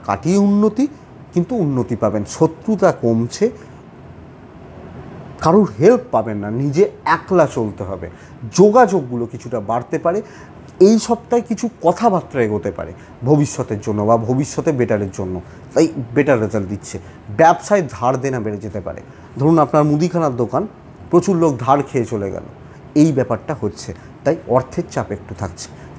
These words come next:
দাম্পত্য জীবন, বাড়ির মানুষজন বা বাড়ির মানুষজনদের সাথে সম্পর্ক improvement হবে ধনু, আহ, মকর রাশির ছেলে মেয়ে হলে। প্রেম ভালোবাসায় অবনতি ঘটছে। বন্ধুরা মোটামুটি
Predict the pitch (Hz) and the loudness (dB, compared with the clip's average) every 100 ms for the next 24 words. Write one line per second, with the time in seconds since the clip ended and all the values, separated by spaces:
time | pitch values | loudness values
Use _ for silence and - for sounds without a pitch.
0 | 98 - 131 160 185 185 190 139 160 220 | -4 -2 -2 0 -2 0 0 0 -2 -2
1 | 247 - - - - - 120 143 208 214 | -4 -10 -20 -20 -10 2 4 4 4 4
2 | 202 208 175 143 240 175 113 110 120 123 | 2 0 -2 -4 -4 -2 0 0 0 -2
3 | 120 139 143 202 202 214 196 190 - 123 | -2 -2 0 -2 0 -4 -4 -8 -4 -6
4 | 104 98 - 92 - - - - - - | -2 -4 -4 -12 -12 -20 -20 -20 -18 -18
5 | - 127 135 151 170 196 180 180 170 143 | -4 0 2 4 6 4 4 2 2 0
6 | 110 - - - - - - - - - | -4 -12 -20 -20 -20 -20 -20 -20 -20 -20
7 | - - - - - 123 131 - 120 113 | -20 -20 -14 -10 -2 0 0 0 0 2
8 | 113 120 123 139 131 131 - 117 107 104 | 2 0 0 -2 -2 -6 -6 -4 -2 -4
9 | 98 92 85 - - - - 165 214 226 | -6 -8 -12 -14 -20 -16 2 4 6 4
10 | 147 135 117 - 165 202 - 120 127 113 | 0 0 0 -2 -4 -4 -6 -4 -4 -4
11 | 117 107 98 - 92 - - - 117 165 | -6 -6 -10 -10 -14 -14 -20 -6 4 4
12 | 180 175 180 123 123 160 170 165 | 4 2 2 0 -2 -2 -2 -6